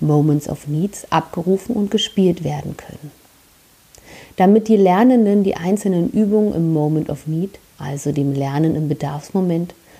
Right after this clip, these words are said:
aufrufen können, haben wir von E-Video Q-R-Code-Plakate und Aufkleber entwickelt. Diese werden für die Zielgruppe gut sichtbar am jeweiligen Ort angebracht.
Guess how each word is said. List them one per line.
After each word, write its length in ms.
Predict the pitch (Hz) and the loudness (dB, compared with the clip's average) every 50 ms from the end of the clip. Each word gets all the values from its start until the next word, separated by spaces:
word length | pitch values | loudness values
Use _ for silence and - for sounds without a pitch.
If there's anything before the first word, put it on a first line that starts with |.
| _ _ _ _ - | _ _ _ _ -8
aufrufen 600 | - 175 175 175 - - 226 233 226 254 254 240 | -4 -4 -4 -4 -2 -2 0 0 2 0 -2 -2
können, 340 | - - 226 240 240 247 247 - - - - - _ | 0 -2 -2 -2 -2 -2 -4 -8 -16 -20 -20 -20 _
haben 300 | - 220 240 254 262 240 | 0 0 4 4 4 4
wir 160 | 220 233 226 | 4 4 2
von 240 | 220 - 196 175 - - | 2 -2 -4 -4 -2 -2
E-Video 720 | 170 185 208 202 185 208 202 196 196 196 190 190 190 196 190 - | 0 2 2 2 2 2 2 4 4 4 6 4 4 2 -2 -10
Q-R-Code-Plakate 1300 | - - - - - 160 160 180 185 - - 214 208 202 202 - 214 190 190 - - 180 175 180 175 - - | -8 -8 -6 -6 -4 -4 -4 -6 -6 -2 0 0 0 0 -2 -4 -6 -6 -6 -6 -4 -2 -2 -2 -4 -6 -8
und 140 | - - - | -8 -8 -8
Aufkleber 560 | - 143 147 - - - - 160 151 156 - | -8 -10 -10 -10 -10 -8 -8 -6 -6 -6 -8
entwickelt. 540 | - 151 156 - - - - - 160 160 - _ _ _ _ _ _ _ _ _ - - - - - - - | -10 -10 -12 -12 -14 -14 -14 -16 -18 -18 -20 _ _ _ _ _ _ _ _ _ -20 -20 -20 -20 -20 -2 2
Diese 320 | 240 262 254 285 247 202 | 2 4 4 4 2 4
werden 320 | 175 156 160 180 214 226 214 | 4 4 4 4 2 2 0
für 140 | - 202 190 | 0 -2 -2
die 120 | 180 175 | -2 -4
Zielgruppe 600 | - - 233 226 226 - 220 214 214 220 202 196 196 | -2 -2 -2 -2 0 -2 -2 -2 0 0 0 -2 -2
gut 280 | - 208 240 277 269 - | -2 0 0 0 0 0
sichtbar 420 | - 202 202 202 - - 202 185 | -2 -2 -2 -2 -4 -4 -4 -4
am 160 | - 165 165 | -2 -2 -2
jeweiligen 600 | 160 151 151 151 170 160 156 156 165 165 165 - | -2 -2 -2 -2 -2 -2 -2 -2 -2 -4 -4 -4
Ort 340 | - - 147 165 - - - | -4 -6 -6 -6 -8 -10 -10
angebracht. 640 | 151 147 147 147 147 - - - 143 143 - _ | -8 -8 -6 -6 -8 -10 -12 -16 -18 -18 -18 _